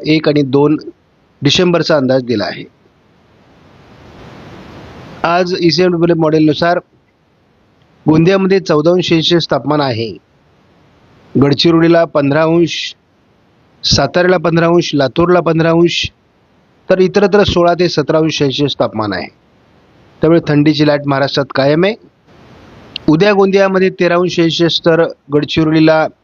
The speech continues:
चौदा अंश सेल्सिअस तापमान असेल. मात्र उर्वरित महाराष्ट्रात केवळ साताऱ्याला पंधरा अंश सेल्सिअस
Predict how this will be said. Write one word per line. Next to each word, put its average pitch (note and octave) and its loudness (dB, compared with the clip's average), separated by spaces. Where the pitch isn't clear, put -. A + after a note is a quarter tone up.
चौदा E3 2
अंश G3+ 0
सेल्सिअस F3 -2
तापमान C#3+ -2
असेल. G#2 -8
मात्र C#3 0
उर्वरित F3+ 2
महाराष्ट्रात D#3+ -2
केवळ F3 2
साताऱ्याला D#3+ -2
पंधरा C#3+ -2
अंश G3+ 0
सेल्सिअस C#3 -2